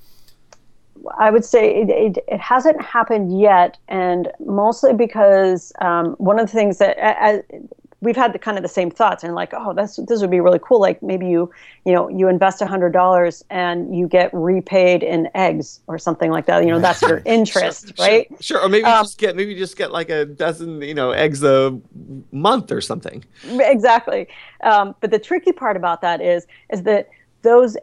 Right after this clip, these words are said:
Speaker 1: eggs are considered a taxable event.
Speaker 3: Yeah,
Speaker 1: And so
Speaker 3: exactly. Yeah, it becomes,
Speaker 1: <laughs> Yeah.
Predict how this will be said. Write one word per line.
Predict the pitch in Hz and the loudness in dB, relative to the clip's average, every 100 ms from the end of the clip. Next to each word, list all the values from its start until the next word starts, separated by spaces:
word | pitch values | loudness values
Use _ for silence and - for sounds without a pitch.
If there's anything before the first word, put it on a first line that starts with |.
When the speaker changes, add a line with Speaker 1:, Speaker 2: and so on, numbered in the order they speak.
| - | -8
Speaker 1:
eggs | 247 226 180 190 - _ _ _ - | -2 0 0 -4 -12 _ _ _ -4
are | 202 202 | -2 -2
considered | 208 190 214 196 - | -4 -4 0 0 0
a | 196 | -4
taxable | 202 190 - 165 160 | -2 -2 -2 -2 -2
event. | 160 170 156 - _ | 0 -2 -4 -16 _
Speaker 3:
Yeah, | 120 110 | -4 -2
Speaker 1:
And | - | -2
so | |
Speaker 3:
exactly. | 98 107 95 - 101 - - - | -4 -4 -6 -8 -10 -10 -12 -4
Yeah, | - 117 160 | 0 0 0
it | - | -4
becomes, | 202 196 | -4 -4
Speaker 1:
<laughs> | |
Yeah. | 202 | -2